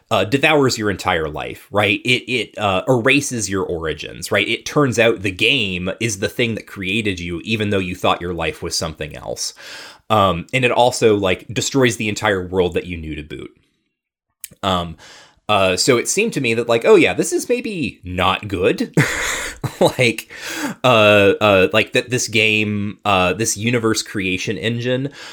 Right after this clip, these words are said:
uh, just kind of blithely operates by, like, mowing down entire civilizations, like, as a matter of course, and it's sort of this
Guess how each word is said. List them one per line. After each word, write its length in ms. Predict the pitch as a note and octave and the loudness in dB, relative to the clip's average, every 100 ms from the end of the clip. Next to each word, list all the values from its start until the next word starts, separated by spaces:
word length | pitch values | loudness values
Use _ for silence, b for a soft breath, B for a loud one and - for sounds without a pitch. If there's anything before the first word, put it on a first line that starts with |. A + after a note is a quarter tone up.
| B - | B 0
uh, 720 | G#2+ G2 F#2+ F#2 F2+ F2 F2 E2 | 2 4 4 4 2 0 -2 -4
just 260 | F#2+ A#2+ - | -4 -2 -2
kind 300 | A2+ G2+ F#2+ | 0 0 0
of 280 | F#2+ F2 | 0 -2
blithely 680 | - F#2+ G#2 G2 G2+ F#2+ F2+ | -4 0 2 0 -2 -2 0
operates 580 | E2+ G2+ A2 F#2+ F#2 - | 0 0 2 2 2 -2
by, 280 | - F#2 F#2 | -2 0 0
like, 320 | F2 F2+ - | 0 -2 -2
mowing 460 | G#2 G2 G2+ G2 F#2+ | -4 0 0 0 -2
down 260 | G2 F#2 F#2 | 0 0 -2
entire 420 | F2+ G2 F#2+ F2+ | -2 -2 0 0
civilizations, 1080 | - F#2+ F2 E2+ E2+ E2+ - F#2+ F2 F2 F2+ | -2 -4 -2 -2 -2 -4 -4 -6 -6 -6 -4
like, 180 | E2+ - | -4 -4
as 160 | F#2+ | -4
a 40 | F#2 | -2
matter 280 | E2+ F2 | -2 -2
of 120 | D2 - | -4 0
course, 340 | A2 G#2 - | 4 4 2
and 100 | F2+ | -6
it's 120 | - | -4
sort 160 | - E2+ | -4 -4
of 100 | E2 | -4
this 160 | - | -6